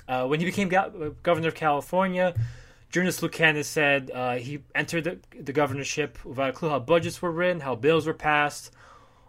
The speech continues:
or who was in state government to check the background of prospective appointees. So that was when he became governor. He had no idea anything worked, really.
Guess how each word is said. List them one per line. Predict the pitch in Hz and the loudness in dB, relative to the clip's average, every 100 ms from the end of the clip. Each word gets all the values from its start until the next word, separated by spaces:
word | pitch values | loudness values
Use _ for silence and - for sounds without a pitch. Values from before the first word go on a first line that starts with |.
| _ | _
or | 147 | -2
who | 147 196 | 0 2
was | 196 175 | 2 2
in | 175 | -2
state | - 175 | -2 -2
government | 170 151 135 | 0 -2 -4
to | |
check | 160 147 | -6 -6
the | |
background | 123 139 135 143 139 143 | 0 2 2 0 -2 -2
of | 123 120 120 | -4 -4 -6
prospective | - 135 127 | -10 -10 -8
appointees. | 123 123 113 110 95 - - - | -8 -8 -10 -8 -12 -14 -20 -20
So | - - | -12 -4
that | 131 | -2
was | 135 | -2
when | 120 | -4
he | 120 | -10
became | 117 123 | -10 -8
governor. | 123 113 101 | -6 -6 -6
He | 101 | -8
had | 117 143 | -6 -8
no | 139 131 | -6 -6
idea | 120 123 120 117 123 | -4 -4 -6 -8 -10
anything | 135 120 | -10 -8
worked, | 110 104 101 | -8 -8 -10
really. | 101 113 | -10 -10